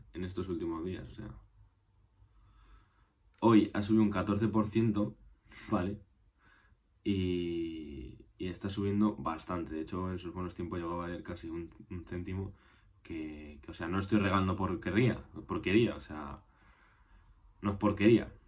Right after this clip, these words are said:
O sea, así que ahí lo tenéis para todas las personas que habéis participado. Así que bueno, vamos a ir a Send, vamos a ir a sorteados. Tenemos aquí la dirección de Anthony Tony. Vamos aquí,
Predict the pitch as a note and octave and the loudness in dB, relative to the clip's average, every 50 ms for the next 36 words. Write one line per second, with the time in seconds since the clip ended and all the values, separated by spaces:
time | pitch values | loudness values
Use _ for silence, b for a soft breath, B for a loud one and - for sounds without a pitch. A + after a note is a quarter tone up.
0 | - - - - - - D#2 D#2 - C2+ C2 C#2+ D2 C#2+ C#2 C#2+ C#2+ C#2+ C#2+ D2 | -20 -20 -18 -16 -12 -10 -10 -10 -8 -10 -10 -10 -10 -12 -12 -14 -14 -14 -14 -14
1 | D2 D2 D2+ E2+ E2 E2 D#2+ D#2+ E2 - E2 F#2+ G2 F#2+ F#2+ - - D2+ D#2 D#2+ | -12 -8 -6 -4 -2 -2 -4 -4 -6 -4 -2 -2 -2 -2 -4 -6 -10 -12 -10 -8
2 | E2+ E2 - E2 D#2+ E2 D#2 - - E2 - - D#2+ - - E2 F2 - - - | -8 -8 -10 -10 -10 -12 -12 -12 -14 -14 -12 -12 -12 -10 -10 -10 -8 -6 -6 -6
3 | - - - - E2 - E2 D#2+ D#2+ C#2+ - - - F2+ F#2 F2+ - - - D#2 | -8 -8 -12 -12 -12 -10 -8 -8 -10 -10 -10 -8 -6 -6 -4 -4 -6 -8 -10 -6
4 | - - A2 A#2 B2 B2 - - b b b b b b b b b b b b | -2 0 2 2 2 0 -2 -6 b b b b b b b b b b b b
5 | _ - F#2 F#2 F2+ F2+ F2+ F2+ F2 E2+ F2 F2 F2 E2+ E2+ E2+ E2+ E2 E2 D#2+ | _ -8 -6 -6 -6 -6 -6 -8 -6 -4 -4 -4 -4 -4 -6 -6 -8 -10 -10 -10
6 | D#2+ D#2+ D#2+ D#2+ D#2+ E2 - - - - - F2+ G2 G#2+ A2 A2 A2+ A2+ A#2+ A#2+ | -12 -12 -12 -12 -12 -14 -14 -14 -14 -14 -8 -4 0 4 4 4 4 4 2 -2
7 | - - F2 F2+ F2+ F2+ F#2 E2+ E2 E2+ E2 E2 D#2+ D#2+ E2 - - F#2 F2 E2+ | -6 -8 -6 -6 -6 -6 -8 -8 -8 -8 -8 -8 -8 -10 -10 -10 -10 -8 -6 -6
8 | E2 E2 E2 E2 E2+ E2 - - F#2+ F#2+ F#2+ F#2+ F2+ F2+ E2+ G#2 A2 A#2 B2 B2+ | -6 -6 -6 -8 -8 -10 -8 -8 -10 -10 -8 -8 -8 -6 -2 0 0 2 2 0
9 | B2+ - - b b b b b b b b b b b b b - F2+ F2 F2 | -2 -4 -12 b b b b b b b b b b b b b -14 -12 -12 -10
10 | F#2 F#2 - A2 A2+ A2+ A2 | -6 0 2 2 2 2 0